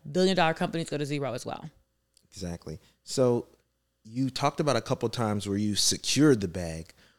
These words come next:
Speaker 2: Was there ever a time where you fumbled the bag, like, your biggest missed opportunity in funding?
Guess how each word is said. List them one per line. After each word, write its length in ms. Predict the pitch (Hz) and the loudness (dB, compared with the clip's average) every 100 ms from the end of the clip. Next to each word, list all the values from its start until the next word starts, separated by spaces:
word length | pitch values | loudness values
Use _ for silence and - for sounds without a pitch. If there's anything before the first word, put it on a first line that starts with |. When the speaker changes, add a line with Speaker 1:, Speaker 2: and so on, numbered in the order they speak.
| _ | _
Speaker 2:
Was 160 | 110 110 | -4 4
there 220 | 127 131 | 8 8
ever 260 | 147 143 135 | 8 8 8
a 60 | |
time 520 | 135 - 127 120 117 110 | 6 2 2 4 4 2
where 120 | 104 | 2
you 200 | 113 120 | 4 2
fumbled 560 | - - 123 117 98 | -2 2 4 4 0
the 60 | 85 | -2
bag, 440 | 73 73 - - | -8 -12 -12 -12
like, 200 | - 82 - | -8 -8 -2
your 160 | 107 | -2
biggest 540 | 101 98 156 139 110 110 | 0 4 4 4 0 0
missed 420 | 113 143 151 - - | 2 4 4 2 -2
opportunity 880 | 113 113 107 - 135 113 95 80 87 _ _ _ | -2 0 -2 0 2 2 0 -4 -10 _ _ _
in 200 | - 101 | -6 -6
funding? 440 | 95 101 90 - | -4 -4 -4 -8